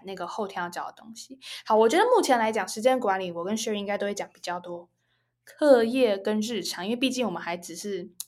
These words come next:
大学生，没有办法讲那种超级超级复杂的东西。但是对于我来讲，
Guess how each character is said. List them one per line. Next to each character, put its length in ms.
大 220
学 240
生， 240
没 120
有 60
办 180
法 320
讲 260
那 100
种 160
超 240
级 120
超 200
级 120
复 220
杂 160
的 60
东 180
西。 80
但 120
是 100
对 180
于 20
我 220
来 160
讲， 260